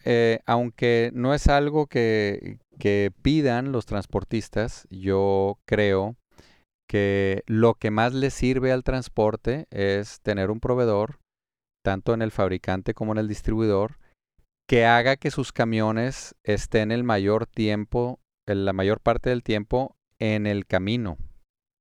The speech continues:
produciendo, y que tengan menos tiempos de, eh, estadía por reparación o por espera de refacciones.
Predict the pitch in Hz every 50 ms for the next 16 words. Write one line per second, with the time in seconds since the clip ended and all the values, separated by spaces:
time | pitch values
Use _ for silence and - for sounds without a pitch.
0 | _ - 98 98 98 95 95 90 - - 107 107 107 104 98 87 78 73 - -
1 | - _ _ _ _ _ _ _ _ _ _ _ _ _ _ - - 123 127 131
2 | 135 143 156 165 - - 127 120 - - 117 117 117 127 127 127 120 120 117 117
3 | 117 120 123 127 123 - - - - 110 107 104 - - 117 113 110 110 107 107
4 | 104 107 110 110 113 113 120 123 - - - 117 110 107 98 - - 101 95 95
5 | 98 101 104 107 110 - - 104 98 98 95 - - 90 87 85 - - 98 95
6 | 95 98 104 107 110 110 107 104 98 - - 92 85 85 - - 98 98 101 101
7 | 98 95 90 85 - 85 - - - 87 82 80 78 - - -